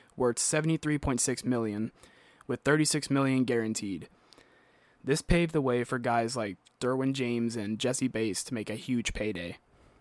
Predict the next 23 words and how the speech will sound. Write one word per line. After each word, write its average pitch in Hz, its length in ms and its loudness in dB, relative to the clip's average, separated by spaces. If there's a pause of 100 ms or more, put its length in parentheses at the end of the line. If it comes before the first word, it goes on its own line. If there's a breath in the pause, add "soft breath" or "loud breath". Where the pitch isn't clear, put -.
(580 soft breath)
The 135 100 -4
Chargers 165 420 6
now 143 400 4 (320 loud breath)
look 135 220 0
like 139 160 2
a 139 60 -2
playoff 127 320 2
team 120 260 -4
after 117 220 -6
the 110 100 -6
offseason 123 480 -4
they 117 80 -4
had 113 400 -8
where 107 140 -8
they 101 240 -8 (460 loud breath)
signed 131 420 0
J 127 140 2
C 131 140 -4
Jackson, 117 680 -4 (200)
traded 123 360 -2
for 120 120 -4
Khalil 120 300 -4
Mack, 113 400 -6